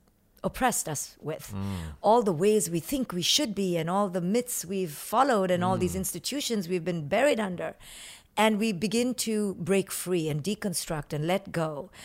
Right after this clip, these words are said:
Speaker 1: So what you did with your children is you took a pause because you're on the spiritual path of healing. And you said, "You know, I have to create a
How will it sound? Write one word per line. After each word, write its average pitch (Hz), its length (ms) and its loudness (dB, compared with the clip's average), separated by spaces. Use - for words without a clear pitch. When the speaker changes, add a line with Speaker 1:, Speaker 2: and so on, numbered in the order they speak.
Speaker 1:
So 214 60 2
what 220 180 0
you 254 140 -4
did 269 180 -2
with 262 160 -4
your 208 180 0
children 277 300 0
is - 260 0
you 208 80 -2
took 240 120 -2
a 285 40 6
pause 208 400 2
because 180 240 -4
you're 185 220 4
on 180 60 -2
the 175 60 -4
spiritual 180 340 -4
path 220 220 2
of 156 60 -2
healing. 233 380 -6
And 196 80 2
you 202 80 0
said, 247 220 2
"You 214 100 2
know, 226 140 2
I - 80 2
have - 120 -4
to - 100 -8
create 233 220 2
a - 40 -2